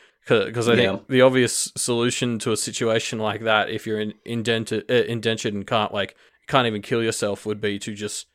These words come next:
Speaker 1: not have kids to pass it on. So I wouldn't be
Speaker 2: Yeah,
Speaker 1: surprised
Speaker 2: end
Speaker 1: if
Speaker 2: the
Speaker 1: they're
Speaker 2: lineage.
Speaker 1: yeah, if they're forced to have them.
Speaker 2: Yeah.
Speaker 1: Also, Fel
Speaker 2: Um,
Speaker 1: doesn't have much of a social life, so I can't imagine that they're doing it the old-fashioned way.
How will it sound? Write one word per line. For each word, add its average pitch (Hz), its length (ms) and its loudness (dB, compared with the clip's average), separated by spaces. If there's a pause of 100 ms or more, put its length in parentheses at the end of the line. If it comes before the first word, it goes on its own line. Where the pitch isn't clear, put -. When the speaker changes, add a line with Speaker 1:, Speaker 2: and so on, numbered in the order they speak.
(200)
Speaker 1:
not 101 340 -4
have 131 200 4
kids 131 240 -2
to 131 80 -2
pass 127 320 4
it 127 60 -4
on. 139 140 -4
So 113 200 -2
I - 100 -6
wouldn't 120 200 0
be 107 100 0
Speaker 2:
Yeah, 107 100 0
Speaker 1:
surprised 107 300 2
Speaker 2:
end 110 80 -6
Speaker 1:
if 110 80 -4
Speaker 2:
the 101 100 -4
Speaker 1:
they're 101 120 2
Speaker 2:
lineage. 101 340 -2 (280)
Speaker 1:
yeah, 113 200 0
if - 80 -4
they're 107 100 -2
forced - 480 -2
to 104 80 0
have 104 220 0
them. - 220 -6 (280)
Speaker 2:
Yeah. 98 240 -2 (360)
Speaker 1:
Also, 127 240 4
Fel 143 200 8
Speaker 2:
Um, 151 60 4
Speaker 1:
doesn't 143 220 2
have 117 180 2
much 110 160 -2
of 104 80 -6
a 98 40 -2
social 107 360 -2
life, 101 200 0
so - 140 -4
I 107 60 -2
can't 120 220 0
imagine 104 380 -2
that - 120 -10
they're 101 240 -2 (800)
doing 113 240 2
it - 80 -4
the 107 80 2
old-fashioned 101 580 -2
way. 101 220 -4